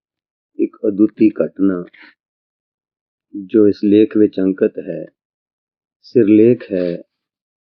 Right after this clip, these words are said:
ਤਾਜ਼ੀਆਨਾ। "ਇਹਨਾਂ ਜਨਤਾ ਕੇ ਵਸ ਕਿਛ ਨਾਹੀ, ਤੁਧ ਵੇਖੀ ਜਗਤ ਉਪਾਇਆ।" ਇੱਕ ਵਾਰ ਦਾ ਜ਼ਿਕਰ ਹੈ ਕਿ ਭਾਈ ਸਾਹਿਬ ਜੀ ਮਹਾਰਾਜ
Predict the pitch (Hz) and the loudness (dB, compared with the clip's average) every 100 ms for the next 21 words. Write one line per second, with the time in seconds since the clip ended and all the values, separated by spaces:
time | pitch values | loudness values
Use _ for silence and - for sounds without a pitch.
0 | _ 110 101 90 98 95 92 87 85 _ | _ -8 -6 -2 0 0 -2 -6 -10 _
1 | _ _ _ _ _ _ _ _ _ _ | _ _ _ _ _ _ _ _ _ _
2 | _ _ _ 143 135 127 104 120 135 139 | _ _ _ 2 4 4 2 4 4 4
3 | 139 135 139 113 107 104 104 - 117 - | 2 2 2 2 4 2 0 -6 -6 -2
4 | 104 95 90 95 - - _ _ _ _ | -2 -2 -4 -6 -6 -12 _ _ _ _
5 | _ _ _ _ _ 120 107 113 123 123 | _ _ _ _ _ -2 2 4 2 2
6 | 117 98 92 92 98 - 95 - 82 82 | -2 0 0 0 -2 -2 -10 -8 -10 -10
7 | - - _ _ _ _ _ _ _ _ | -16 -20 _ _ _ _ _ _ _ _
8 | _ _ _ _ 143 143 143 139 131 117 | _ _ _ _ 0 2 4 4 2 2
9 | 113 104 113 135 120 104 92 90 - _ | 0 2 0 2 0 0 -2 -4 -10 _
10 | _ _ _ _ _ - 110 - 92 110 | _ _ _ _ _ -4 -2 0 0 0
11 | - 131 113 110 110 104 101 95 98 101 | 0 0 2 2 2 2 0 0 2 0